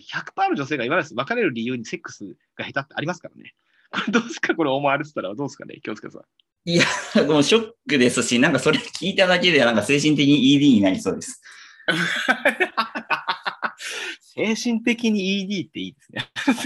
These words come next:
Speaker 1: <laughs> 精神的にイーディーやばいですよね。ありがとうございます。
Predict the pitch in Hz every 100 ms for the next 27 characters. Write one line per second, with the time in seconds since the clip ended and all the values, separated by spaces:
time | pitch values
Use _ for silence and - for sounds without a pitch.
0 | - 233 - - 262 - - - 170 -
1 | - 131 110 - 113 - - - _ _
2 | _ _ _ _ - - - 359 - 131
3 | 113 -